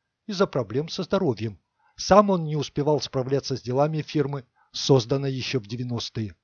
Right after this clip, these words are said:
Позже бизнес-тренер и партнёр Ёлкина стал владельцем ста процентов в Автосоюзе, в главной структуре группы компаний «Олми». Как сообщал в прошлом апреле в одном из интервью его друг Юрий Балтин,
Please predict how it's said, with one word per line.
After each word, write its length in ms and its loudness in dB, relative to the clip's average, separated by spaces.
Позже 280 2
бизнес-тренер 800 -2
и 20 2
партнёр 440 0
Ёлкина 500 2
стал 240 2
владельцем 680 0
ста 240 2
процентов 800 0
в 100 2
Автосоюзе, 720 4
в 80 -10
главной 340 0
структуре 540 -4
группы 380 -6
компаний 500 -4
«Олми». 460 -6
Как 160 4
сообщал 600 2
в 100 -20
прошлом 460 8
апреле 500 -2
в 120 2
одном 260 -2
из 100 -4
интервью 520 -4
его 320 -2
друг 340 0
Юрий 400 0
Балтин, 560 -4